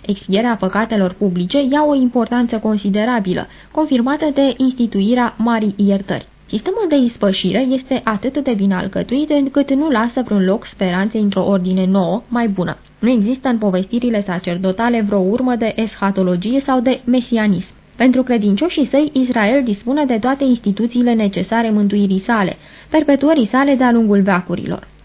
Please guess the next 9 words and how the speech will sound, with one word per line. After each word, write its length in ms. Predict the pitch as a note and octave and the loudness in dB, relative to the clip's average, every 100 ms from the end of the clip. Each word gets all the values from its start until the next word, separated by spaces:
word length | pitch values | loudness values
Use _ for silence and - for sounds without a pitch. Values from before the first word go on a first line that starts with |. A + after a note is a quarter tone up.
| - | -12
Sacerdociul 800 | - G3+ G3 F3+ F#3 E3+ - C#4 C4 | -4 -2 0 -2 -2 -2 0 -2 2
era 340 | B3+ B3 C#4 A#3+ | 2 2 0 0
singura 440 | C#4+ C#4 C4 A#3+ | 2 2 2 0
autoritate 720 | - A#3+ A#3 A3 G3+ B3+ C4 F3 | 2 2 2 0 0 0 -2 -2
capitală 600 | F3+ E3+ F#3 A#3 A3+ A#3+ | -4 -4 -4 -2 0 0
să 100 | A#3+ | -2
supravegheze 800 | A#3+ A#3 A3 G3 F3+ G#3+ A3+ A#3 | -2 0 0 0 0 0 0 -2
aplicarea 560 | - A3 G3+ G3 F#3 F3+ | 0 -2 -2 0 0 2
legii. 380 | F3+ E3+ F3 | 0 -2 -4